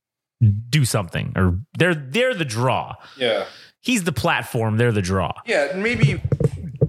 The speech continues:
Speaker 2: you know, Joe, <coughs> Joe Rogan is equally as important as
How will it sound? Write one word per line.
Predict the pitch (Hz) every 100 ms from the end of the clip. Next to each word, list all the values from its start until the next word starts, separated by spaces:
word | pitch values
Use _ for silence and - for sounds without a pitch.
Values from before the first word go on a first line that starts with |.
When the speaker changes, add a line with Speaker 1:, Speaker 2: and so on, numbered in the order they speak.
| - -
Speaker 2:
you | 156
know, | 127 107 101
Joe, | 160 151 202
<coughs> |
Joe | 131 151 147
Rogan | 120 139 120 110 98 95
is | 117 110 98 - - _ _ _ _ _ _ -
equally | 220 202 196 180
as | 156
important | 139 160 151 135 -
as | 143 143 135